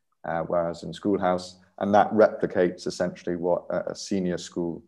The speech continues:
uh, is like, so giving you the ultimate, uh, preparation. Obviously, we didn't have mobile telephones,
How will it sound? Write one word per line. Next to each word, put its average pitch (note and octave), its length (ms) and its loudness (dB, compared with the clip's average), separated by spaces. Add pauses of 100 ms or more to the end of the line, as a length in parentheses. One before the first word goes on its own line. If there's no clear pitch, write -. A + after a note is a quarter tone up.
(240)
uh, D#2+ 100 -2
is F2 160 -2
like, E2+ 280 -2
so - 300 -6
giving F2+ 240 -2
you F2 100 -4
the F2 120 -2
ultimate, E2+ 400 -4 (240)
uh, E2+ 160 -4
preparation. F2 640 -6 (540)
Obviously, B2 300 6
we G#2+ 120 6
didn't A2 260 6
have G#2+ 200 4
mobile G2+ 340 4
telephones, F2 840 -4